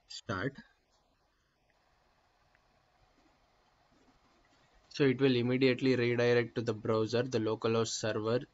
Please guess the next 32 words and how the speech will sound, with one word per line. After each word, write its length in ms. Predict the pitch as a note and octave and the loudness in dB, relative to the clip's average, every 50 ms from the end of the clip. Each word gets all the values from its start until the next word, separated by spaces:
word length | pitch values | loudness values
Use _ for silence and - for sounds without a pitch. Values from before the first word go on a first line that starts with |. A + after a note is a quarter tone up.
| _ _ | _ _
uh, 60 | - | -6
localhost 560 | A#2 A2+ A2+ A2+ - A#2 A2+ A#2 A#2 A#2+ - - _ | -4 -4 -4 -2 -2 -2 0 0 0 -2 -4 -10 _
three 180 | - A2+ A#2+ A#2 | -4 -4 -4 -2
thousand. 560 | A#2 - A2+ A2 G#2+ G#2 G#2+ A#2 C#3 D3+ D3 | 0 0 0 0 0 -2 -2 0 0 -2 -2
So 100 | - B2+ | -2 -2
you 140 | A#2+ A#2 A#2 | -2 -2 -2
can 300 | A#2 A#2+ A#2 A2+ A#2 A2+ | -2 -2 0 0 0 -2
see 320 | - - C3 C#3 F3 - - - | -2 -2 0 0 0 -2 -6 -4
default 400 | A#2 A#2+ - - B2 B2 B2+ - | -4 -2 0 2 0 0 0 0
page 220 | A#2 A2 A2+ A#2 | 0 0 2 2
of 120 | A#2+ A2+ A2 - | 0 -2 0 0
the, 180 | C3+ D3+ G3+ - - _ _ _ _ _ | 0 0 0 -4 -10 _ _ _ _ _
uh, 280 | - A#2 A2+ G#2+ G#2+ A2 | -4 -4 -2 -2 -2 -2
React 340 | A2+ A2 G#2+ G#2+ G#2 G#2+ - | 0 0 -2 -2 -4 -4 -4
app. 220 | G2+ G#2 G2 G2+ - _ - - - _ _ | -4 -4 -4 -6 -10 _ -20 -20 -20 _ _
So 160 | - - C3 C3 | -4 0 0 0
if 140 | B2+ B2+ | 2 2
you 120 | - D3+ D3 | 2 4 4
want 300 | C#3 C3 C3+ D3 D3+ D3+ | 6 4 4 2 2 0
to, 200 | E3+ E3+ D#3+ - _ _ _ _ - | -2 -4 -4 -6 _ _ _ _ -6
uh, 120 | C3 B2 A2+ - | -6 -6 -6 -4
create 320 | - - A#2+ A#2+ B2+ B2+ B2+ | -2 0 2 2 2 4 4
your 160 | B2 A#2 A2+ | 4 4 4
app, 240 | G#2+ G#2 C3 - - | 4 2 0 0 -2
you 80 | A#2 | -2
can 360 | G#2+ A#2+ A2+ A2+ A2 G#2+ G#2+ - _ _ _ _ _ _ _ _ _ _ _ _ _ _ _ _ _ _ _ _ _ _ _ _ _ _ - - B2 | 0 0 0 0 -2 -4 -6 -10 _ _ _ _ _ _ _ _ _ _ _ _ _ _ _ _ _ _ _ _ _ _ _ _ _ _ -10 -8 -2
go 140 | A#2 A#2+ B2+ | 0 0 2
to 100 | B2 B2+ | 2 0
the 100 | B2 A#2+ | 0 0
app 260 | A2 G#2+ A2+ A#2 B2 | 2 2 0 -2 -2
J 180 | A#2 B2 A#2 A2+ A#2 | 0 0 2 4 2
S, 240 | B2 - - - | 2 0 -2 -6